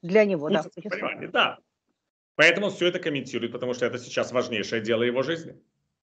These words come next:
Speaker 2: Второй момент. Путин все время придумывает себе реальность. Причем придумывает ее не с, не с две тысячи четырнадцатого года,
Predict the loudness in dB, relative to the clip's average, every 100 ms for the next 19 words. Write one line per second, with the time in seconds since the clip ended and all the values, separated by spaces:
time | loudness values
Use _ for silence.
0 | _ _ _ _ _ _ _ _ _ 4
1 | 8 8 6 2 -8 -14 _ _ _ _
2 | _ _ _ _ _ _ _ 0 0 0
3 | -2 -4 0 2 4 4 2 0 -2 0
4 | 0 2 0 0 -2 0 4 4 4 0
5 | -6 -14 _ _ _ -6 0 2 2 2
6 | 2 2 2 0 0 0 -2 0 2 2
7 | 2 0 0 -4 -6 -6 0 0 0 0
8 | 0 2 -2 -4